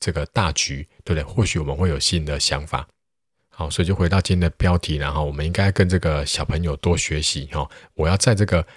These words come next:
已经掌握的知识跟经验上面，稍微多进行一点探索式的学习哦，尤其是在你现在可能卡关的地方哦，不管是人生的、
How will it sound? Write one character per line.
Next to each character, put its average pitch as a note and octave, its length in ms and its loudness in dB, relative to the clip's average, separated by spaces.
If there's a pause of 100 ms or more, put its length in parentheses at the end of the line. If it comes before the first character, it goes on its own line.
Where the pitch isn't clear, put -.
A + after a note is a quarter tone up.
(140)
已 E2 100 0
经 A2+ 220 0
掌 D#2+ 260 2
握 A2+ 160 6
的 E2 120 4
知 - 260 2
识 G#2 260 4
跟 F2+ 220 2
经 F#2+ 240 0
验 F#2+ 160 4
上 E2+ 240 2
面， E2+ 180 -2 (240)
稍 - 300 4
微 A2 160 6
多 A2+ 220 4
进 - 260 4
行 - 180 -2
一 A2 60 -2
点 C#2+ 340 -4 (120)
探 A2+ 200 2
索 C#2 240 -4
式 F#2+ 220 2
的 D2+ 220 0
学 - 280 0
习 - 240 -2 (120)
哦， - 180 -4 (220)
尤 G2 80 4
其 E2 160 0
是 - 160 -2
在 F#2 180 2
你 D2+ 160 -2
现 F2+ 160 0
在 F2 140 0
可 - 100 -6
能 C#2+ 160 -4
卡 - 200 -4
关 E2 180 0
的 D2 80 -2
地 D#2 180 -2
方 D2 260 -6
哦， C#2+ 120 -6
不 D#2 160 -6
管 D#2 120 -2
是 E2+ 180 -2
人 D#2 200 -2
生 F2+ 260 0
的、 D#2 160 -4